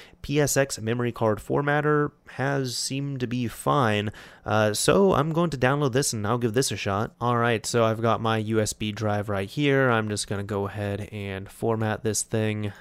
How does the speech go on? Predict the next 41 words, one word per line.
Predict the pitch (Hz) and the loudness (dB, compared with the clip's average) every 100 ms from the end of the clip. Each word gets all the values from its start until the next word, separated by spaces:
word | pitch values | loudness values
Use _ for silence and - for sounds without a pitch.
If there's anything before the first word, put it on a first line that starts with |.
| - | -14
I | 101 101 | -8 -4
don't | 101 | -6
care | 95 104 | -4 -4
about | 98 98 | -2 -4
any | 107 101 | -4 -6
of | 95 | -6
the | 98 | -4
data | 107 120 120 | 0 2 2
on | 104 113 | 0 0
here | 110 113 | 0 -2
right | 107 107 113 | 0 -2 -2
now. | 113 110 113 - - - _ _ | 0 2 0 -6 -20 -20 _ _
That's | 107 95 - | -2 -2 0
all | 101 98 | 0 0
okay. | 95 98 139 143 143 - - | -2 -2 -2 0 -2 -8 -6
Awesome. | 117 113 127 117 113 - - - - - _ - | -2 0 0 -2 -6 -14 -20 -20 -20 -20 _ -4
And | 147 151 147 | 0 2 2
come | 127 | 2
over | 123 117 104 | 4 4 0
here. | - 165 160 156 156 143 | -4 0 2 4 2 -2
Uh, | - 117 117 113 | 0 2 4 2
first | - 160 - | 2 0 2
of | 135 | 2
all, | 139 139 135 127 - _ _ - _ _ | 4 4 2 -2 -10 _ _ -20 _ _
that | 123 120 - | 0 0 0
is | 117 113 | -4 -4
the | - 107 - | -4 -4 -2
M | 113 | -2
C | 107 - 98 | -2 -4 -4
D | 104 | -8
file | 101 - 101 101 98 | -6 -2 -2 -2 -4
that | 107 98 | -4 -6
I | - 98 98 | -6 -6 -6
need. | 107 151 151 151 147 | -6 -4 -2 -2 -2
Next | 123 127 - | -2 -2 2
up, | 120 110 | 4 4
I'm | 110 | 0
just | 110 - | -2 0
going | 110 | -2
to | 104 | -2
grab | 110 104 104 | 0 2 0